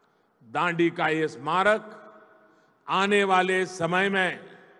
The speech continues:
देश और दुनिया का महत्वपूर्ण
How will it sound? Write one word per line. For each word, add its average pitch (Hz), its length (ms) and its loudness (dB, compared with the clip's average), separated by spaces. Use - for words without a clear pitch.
देश 180 600 0
और 160 120 -2
दुनिया 165 540 -4
का 160 200 -4
महत्वपूर्ण 160 880 -2